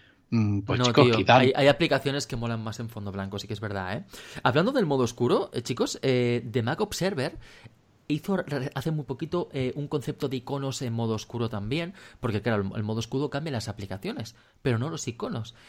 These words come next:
Speaker 2: Entonces sacó un icono de Apple Music en negro que tenía relación con Apple Music Business,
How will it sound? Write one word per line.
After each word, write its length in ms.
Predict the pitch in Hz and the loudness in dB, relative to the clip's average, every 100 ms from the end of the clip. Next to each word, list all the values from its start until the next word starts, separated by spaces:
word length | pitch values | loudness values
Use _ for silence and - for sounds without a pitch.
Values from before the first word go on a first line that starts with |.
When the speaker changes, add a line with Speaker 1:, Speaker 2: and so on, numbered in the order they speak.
| - | -12
Speaker 2:
Entonces 260 | 117 170 190 | -2 -2 -2
sacó 300 | 175 - 185 | -6 -4 -4
un 220 | 175 160 | -2 -6
icono 380 | 135 175 165 151 | -8 -6 -4 -4
de 60 | |
Apple 220 | 156 147 | -6 -6
Music 360 | 131 151 - - | -6 -6 -8 -6
en 180 | 120 107 | -6 -4
negro 400 | 147 185 147 143 | -2 0 0 0
que 100 | 123 | -2
tenía 220 | 117 123 | -6 -6
relación 420 | 139 123 123 135 | -4 -6 -4 -6
con 160 | 120 120 | -4 -4
Apple 240 | 117 123 | -4 -4
Music 320 | 117 107 107 101 | -4 -6 -8 -8
Business, 480 | 139 226 143 143 | -4 -4 -4 -6